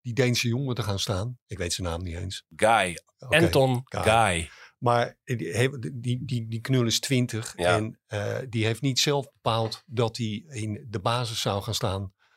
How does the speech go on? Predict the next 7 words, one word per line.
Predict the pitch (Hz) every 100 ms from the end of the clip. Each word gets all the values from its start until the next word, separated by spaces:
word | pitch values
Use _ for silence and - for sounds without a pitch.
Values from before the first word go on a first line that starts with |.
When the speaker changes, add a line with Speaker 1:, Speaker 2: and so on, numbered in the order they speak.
| _ _ _
Speaker 1:
tegen | 120 107 -
Feyenoord. | 151 123 107 98 - _ _ _ _ _ _
Eh, | - 113 104 104 -
en | 113 107 117 - 156
moet | 123 120
er | 113
vervolgens | 104 123 107 104 -